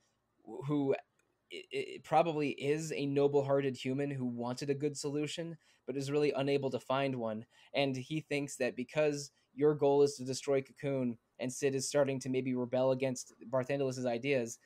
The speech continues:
he <laughs> decides that his ideal outcome is to destroy you, just to maybe set Barthandelus back a few decades.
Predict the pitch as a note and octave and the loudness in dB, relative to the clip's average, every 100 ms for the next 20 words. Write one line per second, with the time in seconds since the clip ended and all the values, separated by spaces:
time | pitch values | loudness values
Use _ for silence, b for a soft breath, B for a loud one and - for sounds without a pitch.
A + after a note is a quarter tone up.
0 | _ - D#3 D3+ - - C3+ C3 B2+ B2+ | _ -4 -2 -2 -2 0 2 2 0 0
1 | D3+ C#3 - C3 C3+ C3+ B2 B2 - B2 | -2 -2 -4 -2 0 2 2 0 -2 -4
2 | A#2 A#2+ A#2+ A2+ - C#3 C3 A#2+ A#2+ B2 | -2 -4 -6 -8 -6 -2 0 0 0 0
3 | A2 G#2+ _ - C3 - B2+ C3 B2+ - | -2 -4 _ -10 -8 -6 -2 -2 -2 -4
4 | C3 - B2 A#2+ B2+ B2 A2 - B2 B2 | -4 -4 -4 -2 -2 -2 -6 -4 -4 -4
5 | A#2+ A2 G#2 G#2 - G#2+ A2 A2+ | -6 -10 -8 -10 -12 -12 -12 -12